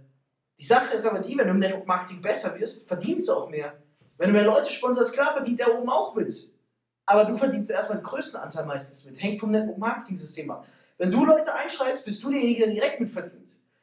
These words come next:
Angenommen, du arbeitest in der Firma und du stehst ganz unten und du machst Umsatz für die Firma,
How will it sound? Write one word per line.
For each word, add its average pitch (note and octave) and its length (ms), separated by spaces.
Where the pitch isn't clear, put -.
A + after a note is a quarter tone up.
Angenommen, A#3 280
du A3 80
arbeitest A3+ 440
in G#3 80
der A3 100
Firma C#4 400
und F3+ 260
du B3 80
stehst - 260
ganz G#3+ 200
unten - 220
und G#3 140
du G#3+ 200
machst G3 240
Umsatz - 320
für G3+ 60
die F#3 80
Firma, A3 380